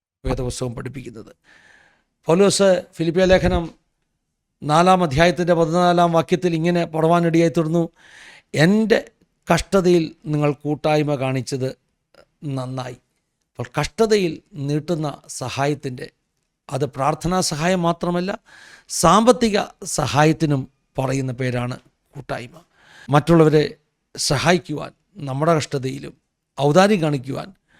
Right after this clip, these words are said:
കർത്താവ് നമ്മെ സഹായിക്കട്ടെ. പരസ്പരം സഹായിക്കുന്നതിലൂടെ, കൂട്ടായ്മ കാണിക്കുന്നതിലൂടെ, പ്രത്യേകിച്ചും സഹവിശ്വാസികൾക്ക്, നിങ്ങൾക്ക് ജെനുവനാണെന്ന്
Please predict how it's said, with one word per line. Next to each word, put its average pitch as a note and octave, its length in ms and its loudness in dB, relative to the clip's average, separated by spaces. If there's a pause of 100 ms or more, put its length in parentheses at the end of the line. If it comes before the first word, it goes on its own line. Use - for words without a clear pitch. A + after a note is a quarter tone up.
(300)
കർത്താവ് C#3 240 -2
നമ്മെ C3 300 -6 (280)
സഹായിക്കട്ടെ. C#3+ 800 -6 (640)
പരസ്പരം G#3+ 680 2 (240)
സഹായിക്കുന്നതിലൂടെ, D#3+ 1160 -2 (420)
കൂട്ടായ്മ D3+ 520 0
കാണിക്കുന്നതിലൂടെ, C3+ 840 -8 (360)
പ്രത്യേകിച്ചും F#3 680 -2
സഹവിശ്വാസികൾക്ക്, C#3 1080 -6 (680)
നിങ്ങൾക്ക് A3 360 4
ജെനുവനാണെന്ന് F#3+ 1000 2